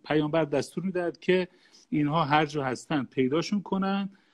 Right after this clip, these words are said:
و به همون شیوه که چوپان رو از بین بردن دست و پاشون رو قطع کنن. البته در روایت هست که پیامبر گفته که چشمشون هم در بیارن، که ابن کثیر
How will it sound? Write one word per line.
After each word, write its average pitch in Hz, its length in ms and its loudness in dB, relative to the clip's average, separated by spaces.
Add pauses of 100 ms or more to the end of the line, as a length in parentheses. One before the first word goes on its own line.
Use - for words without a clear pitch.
(180)
و 156 80 2
به 151 120 0
همون 226 340 6
شیوه 202 420 4
که - 160 0
چوپان 151 440 -2
رو 147 60 4
از 120 280 -2
بین 135 200 2
بردن 131 380 2
دست 135 280 2
و 147 40 -2
پاشون 151 340 0
رو 151 160 -2
قطع 151 240 -2
کنن. 175 420 -8 (640)
البته 180 440 4 (320)
در 156 180 2
روایت 151 540 0
هست - 140 -6
که 165 80 -2
پیامبر 147 420 -4
گفته 156 240 -4
که 127 100 -10
چشمشون 160 540 -2
هم 151 80 2
در 156 200 2
بیارن، 190 260 4
که - 140 -2
ابن 147 200 0
کثیر 139 500 0